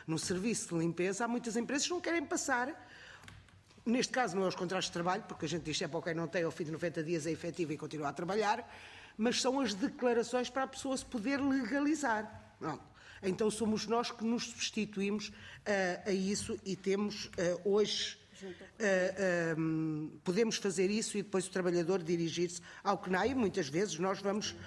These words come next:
com o próprio trabalhador. Última coisa para dizer o seguinte: eu acho que há um, que só há uma maneira, eh, não é só uma, uma das maneiras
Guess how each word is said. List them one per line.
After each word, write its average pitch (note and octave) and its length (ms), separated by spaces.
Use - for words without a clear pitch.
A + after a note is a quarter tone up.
com G#3 140
o G3 60
próprio G#3 460
trabalhador. D3+ 600
Última D4 380
coisa C#4+ 260
para C4 200
dizer A#3 340
o A#3 60
seguinte: A#2+ 380
eu A#3+ 220
acho E4+ 280
que A#3+ 120
há G3+ 80
um, F#3+ 180
que G3+ 280
só A3 280
há C#4 80
uma C4+ 180
maneira, G3 520
eh, G#3+ 140
não C#3+ 400
é C3+ 80
só D3 180
uma, B2 280
uma F#4 320
das A3+ 200
maneiras D3+ 800